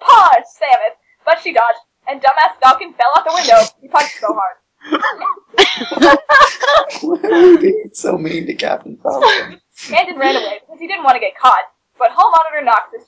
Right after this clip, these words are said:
Speaker 1: jailed him for conspiracies against the populace. <laughs> And what about Samus?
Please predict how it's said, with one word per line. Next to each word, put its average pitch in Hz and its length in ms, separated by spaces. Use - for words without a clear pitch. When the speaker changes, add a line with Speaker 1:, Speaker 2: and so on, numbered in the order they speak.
Speaker 1:
jailed 294 260
him 285 140
for - 140
conspiracies 320 600
against 240 320
the - 80
populace. - 480
<laughs> 233 100
And 254 120
what 311 140
about 269 280
Samus? 403 380